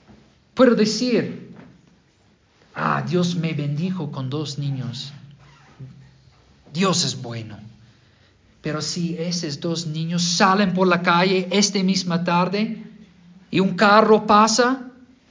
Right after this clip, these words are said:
y se chocan con el carro y los dos mueran, ¿Dios es bueno o no? Sigue bueno. En este momento es importante que yo como padre,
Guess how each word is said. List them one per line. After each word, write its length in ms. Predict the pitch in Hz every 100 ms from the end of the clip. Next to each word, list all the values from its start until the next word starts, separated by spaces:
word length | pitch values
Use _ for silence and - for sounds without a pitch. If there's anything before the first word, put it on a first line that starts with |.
| _ _ _ -
y 80 | 143
se 200 | 208 -
chocan 340 | 220 226 214
con 180 | 214 208
el 100 | 202
carro 420 | 214 220 240 240
y 100 | 185
los 200 | 175 170
dos 220 | 196 202
mueran, 500 | 185 202 220 262 - 147
¿Dios 220 | 190 190
es 120 | 170
bueno 300 | 165 202 202
o 40 | 165
no? 300 | 131 117 - - - - - - _ _ -
Sigue 440 | - 208 202 139
bueno. 360 | 143 185 147 - - - - -
En 140 | 185 185
este 380 | 214 269 - 220
momento 520 | 220 196 208 185 175
es 120 | 170
importante 680 | 165 160 156 180 185 165 139
que 400 | 143 135 123 - - - _ _ -
yo 160 | 156
como 200 | 156 143 -
padre, 540 | 156 160 139 113